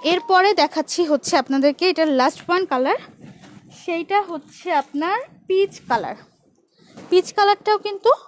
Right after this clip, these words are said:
একটু uncommon একটা color, অনেকেই peach কালারের bag খুঁজেন। আহ, pink থাকে,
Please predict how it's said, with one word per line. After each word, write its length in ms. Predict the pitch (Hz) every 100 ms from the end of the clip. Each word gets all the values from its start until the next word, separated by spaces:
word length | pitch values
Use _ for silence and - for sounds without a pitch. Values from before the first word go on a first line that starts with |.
| _ -
একটু 220 | - 285
uncommon 580 | 233 277 320 349 349 320
একটা 220 | 294 311
color, 300 | 262 277 370
অনেকেই 340 | 311 311 339
peach 240 | - 320 -
কালারের 320 | 311 311 302
bag 200 | 226 247
খুঁজেন। 340 | _ 285 254 302 - - - - -
আহ, 280 | 240 240 262 - _ _ _ _ -
pink 240 | 339 359 -
থাকে, 320 | 311 247 349